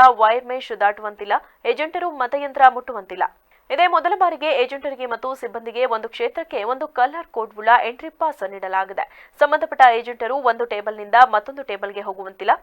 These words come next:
ಅದು ಕಂಡುಬಂದರೆ ಕಠಿಣ ಕ್ರಮ ಕೈಗೊಳ್ಳಲಾಗುವುದು. ಮತ ಎಣಿಕೆ ಟೇಬಲ್ ಹಾಗೂ ಸುತ್ತಮುತ್ತ ಪ್ರತ್ಯೇಕವಾಗಿ ಸಿಸಿ ಕ್ಯಾಮೆರಾ ಅಳವಡಿಸಿ ಬಿಗಿ ಪೊಲೀಸ್ ಬಂದೋಬಸ್ತ್ ಕಲ್ಪಿಸಲಾಗುವುದು. ಫಲಿತಾಂಶ ಮುಗಿದ ನಂತರ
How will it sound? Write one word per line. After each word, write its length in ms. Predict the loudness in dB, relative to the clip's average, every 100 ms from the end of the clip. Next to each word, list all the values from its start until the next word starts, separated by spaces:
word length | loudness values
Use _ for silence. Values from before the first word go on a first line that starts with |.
| _ -2
ಅದು 220 | 0 0
ಕಂಡುಬಂದರೆ 600 | -4 -4 -4 -4 -2 -2
ಕಠಿಣ 360 | 2 0 0 -10
ಕ್ರಮ 240 | -6 -8
ಕೈಗೊಳ್ಳಲಾಗುವುದು. 760 | -6 -8 -8 -6 -6 -6 -10 -10 -12 -20 -2 4
ಮತ 140 | 4 4
ಎಣಿಕೆ 240 | -4 -8
ಟೇಬಲ್ 320 | -2 0 0
ಹಾಗೂ 360 | 2 0 0 -6
ಸುತ್ತಮುತ್ತ 480 | -6 -2 -2 0 4 4
ಪ್ರತ್ಯೇಕವಾಗಿ 720 | 2 -8 -8 -4 -4 -4 -8
ಸಿಸಿ 300 | -14 -14 -10
ಕ್ಯಾಮೆರಾ 340 | -8 -2 0
ಅಳವಡಿಸಿ 500 | 0 -2 -8 -8 -12
ಬಿಗಿ 280 | -8 -8 -6
ಪೊಲೀಸ್ 400 | -4 -4 -4 -6
ಬಂದೋಬಸ್ತ್ 460 | -4 -4 -6 -8 -8
ಕಲ್ಪಿಸಲಾಗುವುದು. 760 | -12 -12 -14 -10 -10 -10 -12 -14 _ -20 -14 0
ಫಲಿತಾಂಶ 420 | 0 2 -2 0
ಮುಗಿದ 240 | -4 -2 -2
ನಂತರ 240 | -4 0